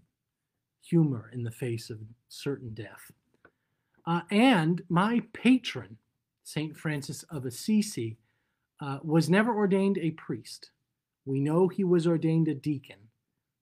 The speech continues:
We don't believe he was ever ordained a priest. Uh, and then an interesting note, in the year five thirty-six, a Roman deacon named Silverius was,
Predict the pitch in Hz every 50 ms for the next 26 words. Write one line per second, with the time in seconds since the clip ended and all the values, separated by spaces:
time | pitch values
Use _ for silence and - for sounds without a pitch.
0 | _ - - 135 131 127 127 120 120 _ _ _ _ - 156 143 143 151 151 -
1 | - - 156 139 143 139 135 131 123 117 - 139 127 123 127 120 123 127 127 123
2 | 131 120 120 127 123 117 123 117 117 117 117 113 - - 113 - - - - -
3 | - _ _ _ _ _ _ _ _ _ _ _ _ _ _ _ _ _ _ _
4 | _ _ _ _ _ _ _ _ - 139 127 127 127 131 131 131 127 127 - _
5 | _ _ - 180 170 165 175 175 165 165 165 190 220 233 226 240 202 - - 170
6 | 156 151 143 139 139 156 156 156 156 143 143 143 147 139 139 143 143 143 139 -
7 | - 160 165 175 170 - - 180 165 147 143 131 - - - 147 131 120 120 -
8 | - - - _ _ _ _ _ _ _ - 147 135 131 135 147 165 196 220 214
9 | 175 143 127 127 123 113 113 - 127 127 151 160 151 127 120 120 117 117 113 -
10 | - - 127 117 110 131 151 160 151 131 110 104 110 127 - - - _ _ _
11 | _ _ _ _ _ _ _ _ _ - 135 127 127 120 123 123 123 117 113 -
12 | -